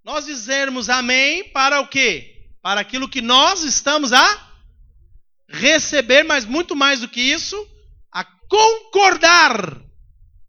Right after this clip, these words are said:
A concordar. E durante uma ministração, durante uma pregação, durante um seminário, durante um congresso, eu não sei se você já reparou quantos amém você fala.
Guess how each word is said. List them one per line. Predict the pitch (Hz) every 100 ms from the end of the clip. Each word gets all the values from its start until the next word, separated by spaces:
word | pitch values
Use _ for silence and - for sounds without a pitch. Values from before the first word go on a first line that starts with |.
| - -
A | 185
concordar. | - 320 359 311 262 170 147 - _ _ _ - - _ _ _ - _ _ _ _ _ _
E | 247
durante | 262 302 330 392 339
uma | 339 294
ministração, | 277 269 254 254 233 - - 262 233 _ _ _ - -
durante | 180 294 277
uma | 285
pregação, | - 262 233 202 - 240 233 151 - _ _ _
durante | - 196 269 285
um | 254
seminário, | - 254 226 196 226 240 156 - _ _
durante | 180 240 285
um | 277
congresso, | 262 262 208 196 254 233 - 135 _ _ _ _ _
eu | 262
não | 320
sei | 302 339
se | 285
você | 330 311 311
já | 302
reparou | 285 285 277 247 285 - -
quantos | 339 381 370 302
amém | 311 285 233 294 320
você | 311 233
fala. | 339 - 233 214 131